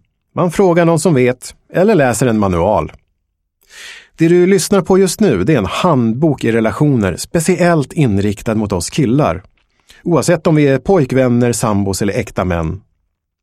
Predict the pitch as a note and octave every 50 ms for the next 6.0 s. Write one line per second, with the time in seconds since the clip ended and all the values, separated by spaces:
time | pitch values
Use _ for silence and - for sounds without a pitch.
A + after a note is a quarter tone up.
0 | _ _ _ - - - - - - - - _ _ - E3 D#3 D#3 F#3+ F3+ D#3
1 | - E3+ E3 - - - - F3+ E3+ D#3+ D#3+ F#3+ F3+ G3 G#3 F#3+ D#3+ C3+ B2 A#2
2 | A#2 B2 A#2 A2+ B2 C#3+ - - - - D#3 D#3 B2+ G#2+ G2 G2+ F#2+ - D3 D#3
3 | D3+ C3+ - - A#2+ G#2 F#2+ E2+ D#2+ D2+ F#2+ A#2+ A#2+ A2+ - - G#2+ B2+ C3 B2+
4 | A#2 G2+ - _ - - E2+ F2+ E2+ F#2 F#2+ A2+ D3 B2+ G2 E2+ F2 F2 F2+ A2
5 | C3 A#2 F#2 E2+ - B2+ D3 D3 A#2+ A2 G2+ A2 C3+ C#3 B2 G2+ F2+ F2 G2 -